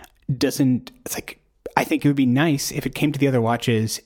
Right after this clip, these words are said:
and then that was part of a broader rethinking in watch O S ten, that it's this new kind of, it's integrating more directly into the O S in a way that I feel like makes more sense. And if it does, then I think that would be really cool as a thing that elevates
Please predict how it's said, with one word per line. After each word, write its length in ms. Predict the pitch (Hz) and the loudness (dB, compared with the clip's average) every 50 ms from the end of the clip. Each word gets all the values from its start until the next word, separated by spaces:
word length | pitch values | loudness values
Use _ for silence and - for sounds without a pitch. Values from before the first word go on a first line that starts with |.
| _ _ _ _ _ _ - | _ _ _ _ _ _ -4
and 160 | - 139 131 | 0 2 4
then 120 | 127 123 | 4 4
that 100 | 123 123 | 2 2
was 100 | 110 117 - | 0 -4 -6
part 300 | - - 131 123 117 113 | -4 -2 0 0 2 0
of 140 | 113 110 - | 0 -2 -2
a 160 | - 131 120 | -2 -4 -4
broader 560 | 120 - - 131 127 120 127 127 127 127 120 | -4 -4 -2 0 2 4 4 4 2 2 0
rethinking 760 | 120 120 123 131 131 - 135 127 127 - 120 113 113 113 90 | 2 2 2 2 2 2 0 0 2 2 0 0 0 0 -2
in 180 | 117 117 113 | -2 -2 0
watch 220 | 110 110 110 - - | 0 0 -2 -2 -4
O 60 | 117 | -6
S 160 | 104 101 - - | -6 -6 -6 -6
ten, 320 | - 120 117 120 127 127 - - - - - - - - - - | -4 -2 0 0 0 -2 -4 -8 -18 -16 -16 -16 -18 -20 -8 -2
that 240 | - 120 110 107 82 | 0 0 0 0 -2
it's 400 | 85 110 - - - - - - _ - | -4 -8 -8 -6 -6 -8 -8 -8 _ -4
this 280 | - 131 117 - - | -2 -2 -2 0 2
new 300 | 135 127 135 131 131 131 | 2 4 4 4 4 2
kind 200 | 127 - - 127 120 | 0 0 0 0 0
of, 80 | 110 | 0
it's 260 | - - - - - - | -2 -6 -10 -10 -4 2
integrating 600 | - 156 160 143 143 - 143 131 127 123 123 120 | 2 2 2 2 2 0 0 2 2 4 4 4
more 260 | 120 123 123 127 127 | 4 4 2 2 0
directly 480 | 120 117 107 113 113 - - 117 107 104 | 0 0 -2 -2 -2 -2 -2 -4 -2 -2
into 160 | 110 107 - | -2 -4 -4
the 140 | - 113 110 | -2 0 0
O 80 | 107 | 2
S 260 | 110 110 110 101 - - | 2 0 0 -2 -2 -2
in 80 | 107 | -2
a 40 | 101 | -2
way 160 | 107 107 107 104 | 0 0 0 0
that 200 | 107 101 92 - - - - | -2 -2 -4 -6 -10 -6 -6
I 60 | 117 | -6
feel 160 | - - 120 | -2 -2 -2
like 180 | 104 101 - - | -2 -2 -2 -2
makes 180 | 117 107 - - | -2 -2 0 -2
more 140 | 113 101 104 | -2 -2 -2
sense. 380 | - 120 120 131 135 - - - - - - - - - | 0 0 0 -2 -2 -6 -12 -16 -16 -18 -18 -14 -6 -2
And 140 | 135 120 | 0 0
if 80 | 117 - | 0 0
it 120 | 117 - - | -4 -2 0
does, 420 | 127 131 127 113 107 107 104 - | 0 2 2 2 0 -2 -4 -4
then 300 | - - 113 110 110 107 | -2 -2 0 0 0 -2
I 80 | 101 107 | -4 -6
think 260 | - - 123 113 - | -4 -4 -4 -2 0
that 160 | 120 113 95 | -2 -2 -2
would 200 | 101 107 104 104 - | -2 -4 -4 -2 -2
be 80 | 117 | 0
really 240 | 107 110 110 104 101 | 0 2 0 0 -2
cool 360 | - - 147 139 156 180 185 - | -2 0 0 0 0 -2 -4 -4
as 160 | - 123 - | -4 -4 -2
a 40 | 233 | -2
thing 200 | - - 123 113 | 0 0 2 2
that 140 | 110 - - | 0 0 0
elevates 720 | 208 214 - 117 - - 117 113 110 - - - - - | 2 2 2 2 2 0 0 0 -2 -4 -6 -6 -6 -6